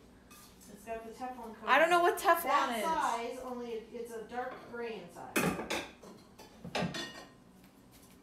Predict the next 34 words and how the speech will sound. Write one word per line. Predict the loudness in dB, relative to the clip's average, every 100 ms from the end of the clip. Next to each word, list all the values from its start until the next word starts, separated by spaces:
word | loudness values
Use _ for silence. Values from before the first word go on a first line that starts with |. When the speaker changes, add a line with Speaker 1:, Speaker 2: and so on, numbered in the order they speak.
| -6
Speaker 2:
But | -4 0
not | -2 -2
the |
new | -4 -4
one, | -4 -6 -6
yeah? | -4 -4 -8 -16 -20 -16
It's | -6
the | -2
one | 2
that | 2
looks | 2 0
like | 0 -2
the |
new | -4 -4
one? | -4 -4 -6 -16 -20 -20 -20 -20 -20 -20 -20 -20 -14
Speaker 1:
Uh, | -12 -10 -10 -10 -12 -14 -14 -16 -16 -20 -20 -20 -20 -20
it | -12
could | -8 -6
be | -8 -12
the |
new | -10 -10 -10
one. | -12 -14 -20 -18
I | -14
don't | -14
know. | -14 -16 -20 -20 -20 -20 -20 -20 -10
Speaker 2:
Well, | -6
I | -4
know | -4
what | -4 -6
the |
new | -10 -8
one | -6
looks | -6 -8 -12
like. | -12 -14